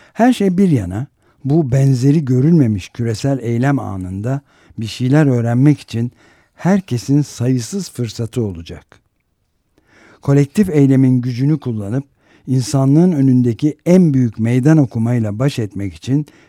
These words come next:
şart olan siyasi iradeyi yükseltmeye yardımcı olalım. Kolektif eylemin gücünü birbirimizden öğrenmek ve birbirimize esin vermek için kullanalım. Bu gücü öğrencilerimiz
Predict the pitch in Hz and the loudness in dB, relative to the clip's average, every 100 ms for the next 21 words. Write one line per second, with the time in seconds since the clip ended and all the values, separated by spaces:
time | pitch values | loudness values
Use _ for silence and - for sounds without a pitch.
0 | _ - - 151 156 - 98 101 95 - | _ -12 -2 0 0 -4 -6 -6 -8 -8
1 | 120 113 110 - 135 123 123 117 110 107 | -4 -2 -4 -4 -4 -2 -2 -2 -4 -2
2 | 117 147 123 - 123 113 113 127 143 123 | -2 -2 -4 -4 -4 -2 0 2 2 2
3 | 113 110 120 117 135 104 82 69 _ _ | -2 -2 -2 0 0 -2 -8 -14 _ _
4 | _ _ _ _ _ _ _ _ _ _ | _ _ _ _ _ _ _ _ _ _
5 | - _ _ 131 135 135 214 190 156 147 | -20 _ _ -2 0 0 0 2 4 4
6 | 151 147 127 135 120 135 156 196 _ _ | 4 4 2 -4 0 2 2 0 _ _
7 | _ - 143 151 147 151 147 135 160 139 | _ 0 2 4 4 4 4 4 4 4
8 | 131 131 131 165 180 - _ _ 123 127 | 2 2 4 2 0 -10 _ _ -4 -2
9 | 120 143 139 139 143 139 151 131 117 185 | 0 0 2 2 2 2 0 -4 -2 0
10 | 180 127 107 104 87 101 113 - 120 110 | 2 2 -2 -6 -8 -8 -8 -6 -4 -4
11 | 104 98 90 76 _ _ _ _ _ _ | -4 -6 -10 -14 _ _ _ _ _ _
12 | _ _ _ _ _ _ _ - 165 147 | _ _ _ _ _ _ _ 0 2 2
13 | 131 101 131 156 _ _ - 120 131 131 | -2 -2 -6 -6 _ _ -4 0 2 2
14 | 127 120 127 120 123 160 - | 0 0 0 2 2 0 -4